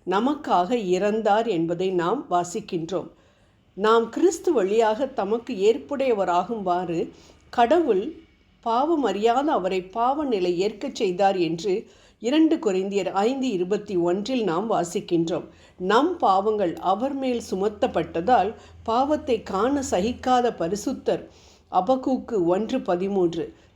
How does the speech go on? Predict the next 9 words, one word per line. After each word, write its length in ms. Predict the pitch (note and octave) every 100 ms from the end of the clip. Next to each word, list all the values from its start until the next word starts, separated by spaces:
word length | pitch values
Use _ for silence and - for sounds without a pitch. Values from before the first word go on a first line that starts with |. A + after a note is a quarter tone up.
| -
தன் 260 | A3+ D4
மகனின் 480 | E4 C4+ D4 C#4 C4
மேல் 240 | A3+ G#3 F#3+
சுமத்தப்பட்டிருந்த 880 | G3+ A3+ B3 D4+ B3 F#3+ G#3 G3 F3+
உலக 380 | E3+ G3 C4+
மக்களின் 540 | C#4+ A3+ G3 A3 G3 E3+
பாவங்களை 600 | F#3 G3 B3 C4 A#3 F#3+
காண 360 | F3+ F#3 G#3 B3+ B3+
சகிக்காதவராய் 960 | D#3+ A3+ - B3+ A#3 G3+ F3 E3 D#3+